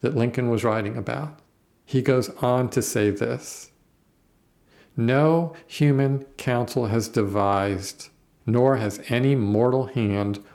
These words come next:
worked out these great things. They are the gracious gifts of the Most High God, who, while dealing with us in anger for our sins, has nevertheless remembered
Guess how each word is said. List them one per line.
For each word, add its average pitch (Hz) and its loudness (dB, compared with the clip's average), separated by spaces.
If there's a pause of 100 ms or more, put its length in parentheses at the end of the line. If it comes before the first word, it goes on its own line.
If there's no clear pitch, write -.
(160)
worked 113 2 (200)
out 104 -2 (140)
these 98 0
great 95 -6
things. 98 -10
They 113 0 (380)
are 104 -2
the 101 0
gracious 117 0
gifts - -6 (440)
of 104 0
the 107 0
Most 107 -2
High 101 0
God, 95 -4 (340)
who, 127 4 (240)
while 107 2
dealing 113 2
with 113 2
us 123 0 (300)
in 117 -4
anger 113 0
for 113 0
our 107 2
sins, 135 -2
has 104 -2
nevertheless 104 0 (320)
remembered 98 0